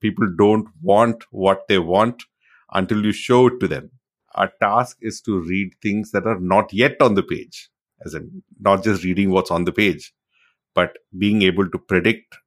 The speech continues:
or even understand what's not yet on the page, which is basically what's in the consumer's mind. Those are all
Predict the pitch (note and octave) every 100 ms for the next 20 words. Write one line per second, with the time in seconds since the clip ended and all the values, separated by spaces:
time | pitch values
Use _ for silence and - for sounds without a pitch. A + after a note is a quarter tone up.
0 | _ F#2 F2+ F#2 F2+ G2 - _ _ F#2
1 | F2+ G2+ - A2 G2+ A2 F2+ F2+ - -
2 | F#2 F2 F#2+ F#2+ G2+ E2+ D#2 - - -
3 | - _ _ _ _ _ - E2+ F#2+ E2
4 | F2+ - F2 G2 F2 - F2+ E2 - D#2
5 | D2 D#2 D#2+ - D2+ C2 - _ _ _
6 | _ _ _ _ F#3 A2+ C3 C3 A#2 C3+